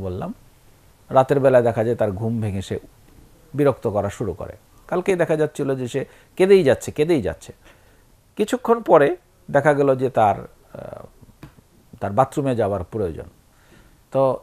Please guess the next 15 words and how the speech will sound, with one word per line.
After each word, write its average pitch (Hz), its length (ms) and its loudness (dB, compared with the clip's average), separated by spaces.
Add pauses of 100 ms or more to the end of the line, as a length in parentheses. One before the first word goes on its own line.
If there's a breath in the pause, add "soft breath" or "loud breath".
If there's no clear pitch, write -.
এইটুকু 196 400 0
সময় 185 280 0
ধৈর্য 156 320 -2
ধরার 175 240 2
কারণে 151 540 4 (360)
তাকে 135 220 0
আমরা 131 200 2
অতিরিক্ত 131 520 -4
শাসন 127 400 -8
করা 113 220 -2
থেকে 110 260 -8
নিজেদের 98 380 -6 (380 soft breath)
বিরত 107 440 -4
রাখতে 82 340 -10
পেরেছি। - 360 -18